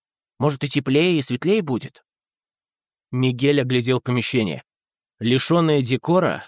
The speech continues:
оно выглядело как средневековый каземат. "А надо ли нам здесь оставаться? Вернёмся лучше в автобус, там по суше и как-то безопаснее". "Ты чё, сдрефил?" хохотнул Хряк. "Лови кайф!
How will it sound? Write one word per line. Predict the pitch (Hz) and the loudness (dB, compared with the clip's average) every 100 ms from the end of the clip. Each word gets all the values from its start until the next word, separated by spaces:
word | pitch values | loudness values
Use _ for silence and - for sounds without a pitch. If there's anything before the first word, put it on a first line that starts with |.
| _ | _
оно | - 135 139 | -4 -2 0
выглядело | 120 139 156 143 127 123 110 | 0 0 0 0 0 -2 0
как | 117 113 | -2 -2
средневековый | - 131 127 131 127 147 139 131 | -4 -4 -2 -2 0 2 2 0
каземат. | - 131 135 113 90 - _ _ _ _ _ _ _ _ _ _ _ _ _ - | -2 -2 0 0 -2 -8 _ _ _ _ _ _ _ _ _ _ _ _ _ -10
"А | 113 | -4
надо | 139 143 143 | -2 0 0
ли | 131 | 0
нам | 135 | -2
здесь | 113 139 - | -2 -2 -2
оставаться? | - 156 156 131 78 - _ _ _ | -4 -2 -2 -2 -8 -16 _ _ _
Вернёмся | 131 151 208 202 151 | -2 2 0 0 0
лучше | 147 139 | 0 -2
в | |
автобус, | 139 185 135 90 - - _ | 0 0 0 -4 -8 -20 _
там | 127 | -4
по | 120 | -2
суше | 117 - - 131 123 113 | -2 0 0 0 2 2
и | |
как-то | 113 131 - 123 - _ _ _ _ _ _ - | 0 -2 0 -2 -2 _ _ _ _ _ _ -4
безопаснее". | 131 113 120 113 139 - 139 98 - _ _ _ _ _ _ _ _ _ _ _ _ | -2 0 -2 0 -2 -2 -4 -4 -8 _ _ _ _ _ _ _ _ _ _ _ _
"Ты | 139 156 | 0 0
чё, | 143 - 190 170 | -2 0 2 2
сдрефил?" | 135 120 175 185 170 147 104 - _ | 0 -2 0 0 0 -4 -8 -10 _
хохотнул | 123 - 123 123 113 | -12 -8 -8 -6 -8
Хряк. | - 113 85 - _ _ _ _ | -8 -8 -10 -12 _ _ _ _
"Лови | 131 190 208 | -2 0 0
кайф! | - 196 180 107 - | -2 2 2 0 -6